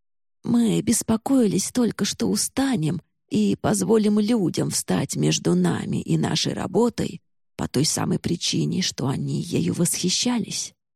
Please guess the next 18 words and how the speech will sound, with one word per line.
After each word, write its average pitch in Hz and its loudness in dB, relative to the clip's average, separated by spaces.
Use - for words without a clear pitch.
Но 147 0
прелесть 160 0
нашего 156 -2
успеха - -2
заключалась - -2
в - -12
том, 196 0
что - -2
он 196 0
не 202 2
был 208 0
уникальным. 208 -2
Он 160 2
был 175 2
установлен 156 0
в - -4
эпоху - -2
успеха. - -6